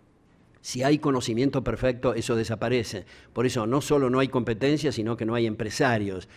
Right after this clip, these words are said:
no hay arbitraje. Respecto del monopolio, me parece importante detenernos un minuto en esto. El problema gravísimo del monopolio es el monopolio legal,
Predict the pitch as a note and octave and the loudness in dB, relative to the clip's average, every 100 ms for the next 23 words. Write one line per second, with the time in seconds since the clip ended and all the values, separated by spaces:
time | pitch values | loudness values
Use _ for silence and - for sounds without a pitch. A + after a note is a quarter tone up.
0 | - A2+ A#2+ A#2 G#2+ G2 A2 E2+ - - | -10 -2 2 2 0 -4 -6 -6 -16 -20
1 | - - - D3+ D3+ B3 B3 G#3 D#3 B2+ | -20 -20 -6 -4 4 2 6 6 8 8
2 | C3 B2 B2+ B2+ G#2 G2 G2+ G2+ _ _ | 6 4 4 2 2 -6 -12 -16 _ _
3 | - - - A#2+ D#3+ F#3 E3+ - C3+ A#2+ | -20 -20 -12 -6 -4 -2 -4 -2 -2 -2
4 | A#2+ D3+ D#3 D#3 A#2+ A2+ A#2 C3+ C3+ - | -2 0 0 0 0 0 0 0 0 0
5 | A2+ A2 A#2+ A2 G2 F2 - - D#2+ _ | 0 2 0 0 -6 -8 -14 -20 -20 _
6 | _ _ _ _ _ _ _ _ _ _ | _ _ _ _ _ _ _ _ _ _
7 | - F#3 E3 - - D#3 F#3+ B3 A3+ E3 | 2 4 4 4 4 6 4 2 2 0
8 | C3 C#3 C3 D3+ A3+ - D#3 B2+ A#2 A2+ | 2 6 8 8 4 6 8 8 8 4
9 | A2+ A2+ G#2+ D3 F#3 F#3+ F#3+ C#3 A#2+ C3 | 4 2 2 4 4 6 4 2 0 0
10 | B2 B2+ A#2 A#2 A2 C3 C3+ A#2 A2+ A#2 | 0 2 4 2 2 2 2 2 2 0
11 | A2 G2 F#2 E2+ | 0 -2 -8 -12